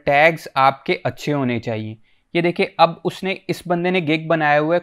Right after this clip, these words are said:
कॉरपोरेट बिजनेस फ्लायर डिज़ाइन। अब इधर इसने कॉरपोरेट फ्लायर भी लिखा हुआ है,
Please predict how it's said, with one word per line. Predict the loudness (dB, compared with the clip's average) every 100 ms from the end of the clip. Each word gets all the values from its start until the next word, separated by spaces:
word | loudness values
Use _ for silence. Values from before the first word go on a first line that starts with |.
| 0
कॉरपोरेट | 4 4 2 -2 0 -2 -2
बिजनेस | -2 -2 -6 -4
फ्लायर | 2 4 4
डिज़ाइन। | -2 -4 -8 -10 _ _ -6
अब | -6 -4 -6
इधर | -2 0
इसने | -2 -4 -6
कॉरपोरेट | -2 2 2 2 -2 -2 0
फ्लायर | 6 6 6
भी | 0
लिखा | -2 0 4
हुआ | 4 4
है, | 0